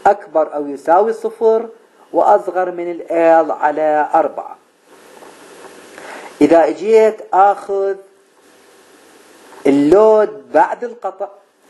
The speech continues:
معناها قيمة الإكس هي أكبر من L على أربعة وأصغر من ال L، فبالتالي المومنت شو راح تكون قيمته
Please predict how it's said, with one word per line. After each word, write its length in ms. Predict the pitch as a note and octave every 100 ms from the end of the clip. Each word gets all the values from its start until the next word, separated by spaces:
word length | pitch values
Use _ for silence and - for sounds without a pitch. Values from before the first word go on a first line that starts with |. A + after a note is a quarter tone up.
| _
معناها 720 | D3 C#3 E3 G3 F#3 F#3+ F#3
قيمة 460 | F#3 F#3 A3 A#3 A3 G#3
الإكس 460 | F3 F#3 F#3+ F#3 - -
هي 280 | F3 D#3+ D#3+ B3
أكبر 540 | C4 - - D3 D3 - _ _
من 260 | D3+ D#3+ D3+ -
L 280 | F3+ A3 G3+
على 200 | G#3 G#3+
أربعة 800 | G3+ F#3+ G3+ F#3 G3 G3 G3 F#3
وأصغر 800 | E3+ - F#3+ F#3+ E3+ F3+ F3 E3+
من 340 | D#3 E3+ F3 E3
ال 460 | D#3 - E3+ C#3 A2
L، 20 | F#2 _ _ _ _ _ - - - -
فبالتالي 720 | D#3+ D#3 D#3 D#3 F#3+ G3 F#3
المومنت 480 | E3 E3 B3+ C#4+ A3+
شو 180 | - F#3
راح 120 | F3
تكون 280 | - E3+ D3+
قيمته 520 | D#3+ D3 B2+ E3